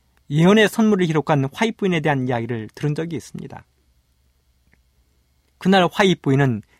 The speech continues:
금으로 도금된 목걸이 시계를 목에 걸고 있었습니다. 그런데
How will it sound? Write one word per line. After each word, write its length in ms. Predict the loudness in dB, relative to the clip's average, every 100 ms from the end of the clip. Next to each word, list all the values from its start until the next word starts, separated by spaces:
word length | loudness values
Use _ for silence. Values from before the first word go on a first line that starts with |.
| _
금으로 380 | 0 2 4 2
도금된 600 | 0 0 0 2 -2 0
목걸이 360 | -2 0 -2
시계를 480 | -2 -4 -4 -4 -4
목에 260 | -4 -2 -2
걸고 400 | -4 -8 -8 -10
있었습니다. 680 | -12 -18 -20 -20 -20 -20 -20 _ _ _ _ _ _ _ _ _ _ _
그런데 440 | -8 -6 -6 -10